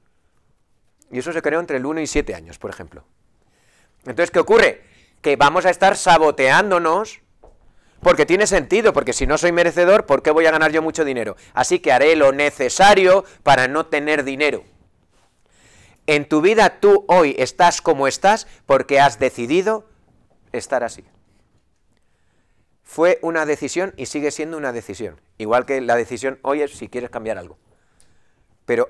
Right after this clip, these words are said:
es una decisión. Dice una frase maravillosa. ¿Habéis oído hablar de Raymond Samson? Sí. Raymond es un tío muy grande y cada vez más grande. Y íntimo amigo de Sergio también. Y Raymond dice,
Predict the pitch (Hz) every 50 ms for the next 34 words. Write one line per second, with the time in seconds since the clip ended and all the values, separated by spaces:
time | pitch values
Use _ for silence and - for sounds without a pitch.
0 | _ - 135 151 - - 160 147 139 127 117 104 117 - - 151 135 - - -
1 | - _ _ 127 135 135 - 139 131 123 117 - - - 139 139 135 - - 143
2 | 135 - 143 127 123 113 110 110 117 131 131 - 110 87 - 98 113 131 143 139
3 | 165 170 160 160 156 156 160 151 147 135 127 139 147 151 151 156 147 - 147 143
4 | 139 - 180 196 196 - _ _ _ _ _ _ _ _ _ - - 156 _ _
5 | _ _ _ _ _ _ _ - 101 107 113 117 117 120 120 113 117 123 110 127
6 | 127 131 160 180 180 156 127 113 110 98 82 - _ _ _ _ _ _ 113 113
7 | 117 120 135 170 175 160 143 131 143 143 131 101 87 - - - - - _ _
8 | _ _ _ _ _ - - - _ - - _ - 139 127 127 127 123 120 117
9 | 117 117 113 110 107 107 _ - - - - - 120 113 110 135 120 123 120 120
10 | 120 117 113 107 - - 156 - - 95 92 - 98 98 110 123 104 87 - _
11 | _ _ _ _ _ _ _ _ _ _ _ _ _ _ _ _ _ _ _ _
12 | _ _ - - - _ 135 127 123 135 143 151 156 156 151 151 - _ 113 123
13 | 135 - - 120 101 92 - _